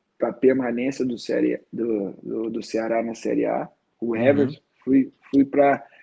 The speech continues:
Speaker 1: pra ser o reserva do Everson ali, né? Caso precisasse. E cheguei até a jogar um jogo, foi contra o América Mineiro, lá, lá em B H, empatamos zero a zero.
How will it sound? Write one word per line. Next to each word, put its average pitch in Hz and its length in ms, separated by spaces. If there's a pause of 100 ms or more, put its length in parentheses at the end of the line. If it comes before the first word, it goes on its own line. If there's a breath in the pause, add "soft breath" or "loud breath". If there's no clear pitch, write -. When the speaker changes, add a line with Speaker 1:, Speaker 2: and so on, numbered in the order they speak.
(160 soft breath)
Speaker 1:
pra 123 180
ser 127 180
o 143 80
reserva 135 560
do 127 160
Everson 135 480
ali, 135 260
né? 151 280 (640)
Caso 123 300
precisasse. 120 840 (600)
E 120 160
cheguei 131 380
até 135 220
a 135 40
jogar 131 260
um 139 160
jogo, 151 420
foi 127 120
contra 123 320
o - 20
América 127 400
Mineiro, 117 460
lá, 117 280 (560)
lá 117 140
em 127 80
B 113 140
H, 113 420
empatamos 113 640
zero 113 180
a 110 80
zero. 107 380